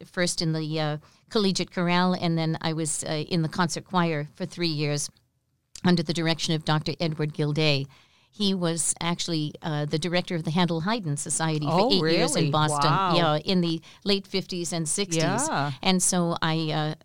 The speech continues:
Speaker 1: I studied, uh, choral conducting and advanced choral conducting under Doctor Gilday. And, uh, uh, he was a wonderful, uh, not only wonderful conductor,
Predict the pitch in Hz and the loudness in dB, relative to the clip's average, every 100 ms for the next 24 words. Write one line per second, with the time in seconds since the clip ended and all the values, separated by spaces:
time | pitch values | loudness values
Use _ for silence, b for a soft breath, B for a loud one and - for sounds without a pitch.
0 | - - 156 156 - - 185 165 156 - | -14 -6 -6 -6 -8 -2 0 0 -4 -6
1 | 165 147 143 - 208 196 185 185 175 165 | -4 -2 -4 -2 0 0 2 2 2 -2
2 | 180 165 160 - 180 160 151 165 170 - | -2 -2 -4 -4 0 0 2 2 2 -2
3 | 165 151 143 151 147 135 151 - 170 156 | 0 0 0 -2 -2 -4 -6 0 0 2
4 | 147 139 160 147 135 139 131 151 - 160 | -2 -4 -6 -8 -6 -6 -8 -12 -10 -8
5 | 123 156 156 147 b b b b b 165 | -6 -2 0 -2 b b b b b -2
6 | 147 165 156 151 - - 156 170 170 160 | 0 0 -2 -4 -4 -6 -4 0 2 0
7 | - 143 147 143 143 151 156 175 - 165 | -4 -4 -4 -4 -6 -8 -12 -18 -20 -20
8 | 160 165 165 165 156 151 151 131 160 151 | -6 -2 0 0 0 -2 -2 -2 0 2
9 | 170 - 170 165 | 0 0 -4 -4